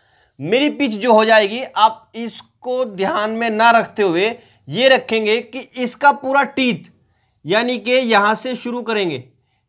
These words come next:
इसका पूरा टीथ और इसकी जो ये खाली जगह है यहाँ से यहाँ तक, ये मैं पिच ले लूँगा, यानी कि पी। ठीक है, बात समझ में आ रही है? मैंने एक तो लिया टीथ पूरा, और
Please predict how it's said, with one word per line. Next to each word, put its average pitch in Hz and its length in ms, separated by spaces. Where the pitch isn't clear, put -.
इसका 214 340
पूरा 247 320
टीथ 254 340
और 240 140
इसकी 262 400
जो 277 120
ये 277 140
खाली 233 380
जगह 214 240
है 151 340
यहाँ 190 380
से 240 220
यहाँ 180 560
तक, 156 180
ये 208 280
मैं 247 380
पिच - 300
ले 202 160
लूँगा, 127 300
यानी 220 200
कि 254 120
पी। 202 300
ठीक 240 140
है, 247 200
बात 185 260
समझ 233 240
में 247 100
आ 240 80
रही 254 140
है? 269 100
मैंने 262 360
एक 269 280
तो 302 100
लिया 277 280
टीथ 247 480
पूरा, 208 240
और 240 140